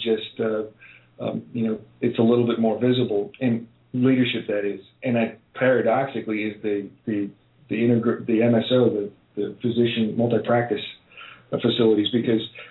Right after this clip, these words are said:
that's where, you know, doctors and, and the other caregivers interact with a lot, a lot more frequently. Whereas,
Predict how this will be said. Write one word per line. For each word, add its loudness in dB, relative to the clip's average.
that's 0
where, 0
you -2
know, 0
doctors -2
and, -2
and -4
the -4
other 0
caregivers -2
interact -4
with -8
a -10
lot, -10
a -2
lot 4
more 2
frequently. 2
Whereas, 2